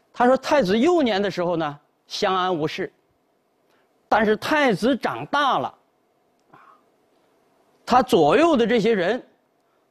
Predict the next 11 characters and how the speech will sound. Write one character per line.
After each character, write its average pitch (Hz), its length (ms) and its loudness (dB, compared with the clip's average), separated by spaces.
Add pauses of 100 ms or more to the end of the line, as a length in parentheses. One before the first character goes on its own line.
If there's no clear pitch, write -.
(300)
就 233 240 2
会 160 260 0 (520)
拥 311 300 6
立 285 140 4
他， - 180 -10 (880)
就 254 160 2
会 180 120 2
出 180 180 0
现 170 160 2
问 175 140 -2
题。” 117 240 -12